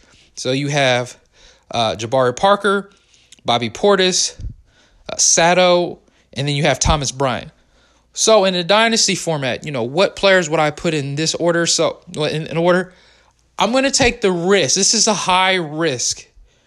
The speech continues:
I wouldn't prescribe this to anybody, but I'm actually gonna go Thomas Bryant first. I'm just gonna say, the reason why I say this is because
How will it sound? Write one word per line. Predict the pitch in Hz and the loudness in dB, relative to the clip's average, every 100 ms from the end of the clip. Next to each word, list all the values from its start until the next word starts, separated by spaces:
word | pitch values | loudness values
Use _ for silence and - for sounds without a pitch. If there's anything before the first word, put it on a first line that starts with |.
| _ _ - | _ _ -4
I | 156 | 2
wouldn't | 214 170 - | 2 0 -2
prescribe | 165 - 185 180 | -2 2 2 2
this | 160 - - | 0 -2 -2
to | - | -4
anybody, | 165 170 156 147 143 156 _ _ _ _ _ _ _ _ - | -4 -2 0 2 0 -6 _ _ _ _ _ _ _ _ -4
but | 151 | 0
I'm | 175 208 | 2 4
actually | 202 - 185 | 2 0 0
gonna | 170 | 0
go | 160 | 0
Thomas | 175 165 156 | 0 -2 -2
Bryant | 131 143 131 117 | -4 -2 -2 -4
first. | 123 107 - - | -10 -10 -10 -2
I'm | 170 | 0
just | 196 - | 0 0
gonna | 202 180 | 0 0
say, | - 185 151 | 2 2 0
the | 127 123 151 | -4 -8 -2
reason | 170 190 175 | 0 2 2
why | 165 | 2
I | 143 | 2
say | - 143 | 0 -2
this | 135 | -6
is | 131 | -8
because | 139 156 131 | -8 -6 -6